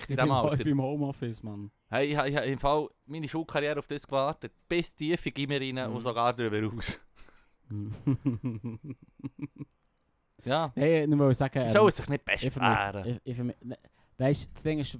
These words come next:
Speaker 1: darum, we-, ich, we-, vorher die Karte gehabt, wenn du etwas noch einmal möchtest durchleben. Und sechzehn, weisst, so sechzehn, achtzehn, das ist schon lustige Jahre gsi.
Speaker 2: Mhm.
Speaker 1: Das ist so sehr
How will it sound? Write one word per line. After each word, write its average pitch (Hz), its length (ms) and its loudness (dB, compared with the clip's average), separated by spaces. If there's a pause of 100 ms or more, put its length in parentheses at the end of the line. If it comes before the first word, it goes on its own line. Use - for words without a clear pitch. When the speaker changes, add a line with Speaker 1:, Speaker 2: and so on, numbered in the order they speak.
Speaker 1:
darum, 135 280 -2
we-, 131 100 -6
ich, 135 220 -6
we-, 131 200 -2
vorher 135 260 -2
die 127 80 -6
Karte 127 420 -4
gehabt, 113 240 -6
wenn 104 120 -6
du 120 80 -2
etwas 117 200 -8
noch 123 80 -4
einmal 120 180 -8
möchtest - 360 -12
durchleben. 104 400 -6 (400)
Und 107 260 -10 (140)
sechzehn, 127 800 -8 (800)
weisst, 123 220 -4
so 131 80 -4
sechzehn, 135 480 -8
achtzehn, 117 480 -6
das 107 160 -10
ist 117 120 -8
schon 165 140 -4 (380)
lustige 143 640 -6
Jahre 127 380 -6
gsi. 123 200 -4
Speaker 2:
Mhm. 120 280 -2 (340)
Speaker 1:
Das 127 140 -4
ist 123 80 -10
so 131 80 -8
sehr 139 340 -2